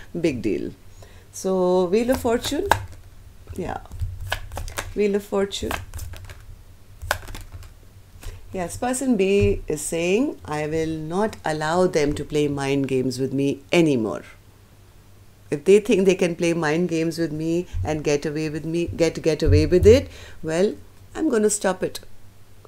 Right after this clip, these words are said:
I'm going to stop it because my life is moving along just fine with or without them. I know I can get whoever I want. I have a lot of options in front of me as well. Look at all my options here, Omkara Tarot. Right?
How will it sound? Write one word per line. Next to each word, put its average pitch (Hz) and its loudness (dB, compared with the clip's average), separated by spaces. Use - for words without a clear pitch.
I'm 226 0
going 226 -2
to 233 0
stop 185 2
it 165 2
because 180 2
my 208 0
life 214 4
is 196 0
moving 170 2
along 156 -2
just 262 -2
fine 151 2
with 180 8
or 160 6
without 139 2
them. 185 4
I 160 0
know 180 2
I 170 2
can 160 -4
get 147 -2
whoever 190 2
I 123 4
want. 117 -4
I - -2
have 269 0
a 220 2
lot 160 8
of 143 -2
options 131 -2
in 135 0
front 127 -2
of 131 -8
me 143 2
as 139 0
well. 156 6
Look 226 -2
at 247 -2
all 214 2
my 202 2
options 190 0
here, 185 2
Omkara 190 -2
Tarot. 180 2
Right? 220 0